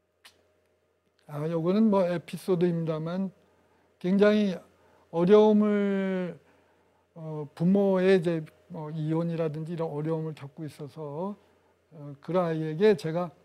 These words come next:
수학여행 가면서 이렇게 물어봤어요. "너가 잘하는 게 뭐냐?" 어쨌든 저는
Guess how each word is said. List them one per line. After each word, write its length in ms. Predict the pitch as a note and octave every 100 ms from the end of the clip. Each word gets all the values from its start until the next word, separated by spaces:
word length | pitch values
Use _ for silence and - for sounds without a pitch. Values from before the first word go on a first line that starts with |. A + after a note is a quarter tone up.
| _ _ _ _ _ _ _ _ _ -
수학여행 480 | - G#3+ A3+ G#3+ G#3
가면서 400 | E3+ D#3 D3+ D3+
이렇게 300 | G3+ D3 E3 C#3+ - _
물어봤어요. 560 | D#3+ D#3 E3 D3 C#3+ C#3 - - _ _ _ _
"너가 240 | - F#3+ A3+
잘하는 380 | - F3 A#3+ B3+
게 80 |
뭐냐?" 300 | G#3 F3 E3 -
어쨌든 400 | F3+ - D4+ F4+ D4+
저는 420 | A#3 C4+ B3